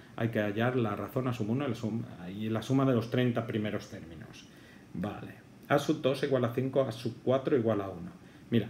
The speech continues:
término general, estás en una progresión geométrica, es A sub n, A sub uno por R elevado a n menos uno, ¿vale? Entonces, escribe esa fórmula para A sub dos, n vale dos igual a esa cinco,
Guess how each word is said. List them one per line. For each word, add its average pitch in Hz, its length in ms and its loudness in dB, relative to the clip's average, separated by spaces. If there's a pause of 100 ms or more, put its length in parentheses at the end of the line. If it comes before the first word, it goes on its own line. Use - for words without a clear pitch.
(100)
término 151 320 4
general, 147 480 2
estás 113 300 -2
en 117 80 4
una 113 140 4
progresión 104 500 0
geométrica, 113 680 0
es 117 220 0
A 123 100 2
sub 117 240 -2
n, 120 380 4
A 113 80 -4
sub 107 220 -4
uno 117 180 2
por 107 160 -2
R 110 260 0
elevado 101 360 -2
a 101 60 -2
n 101 120 -2
menos 104 300 -4
uno, 117 200 0 (460)
¿vale? 208 240 2 (480)
Entonces, 127 400 0
escribe 147 380 0
esa 156 180 0
fórmula 110 400 0 (240)
para 104 220 -6
A 117 80 0
sub 131 320 2
dos, 165 580 -2 (340)
n 110 240 2
vale 113 260 2
dos 117 500 -4
igual 98 260 -6
a - 40 -14
esa 151 160 -4
cinco, 185 400 2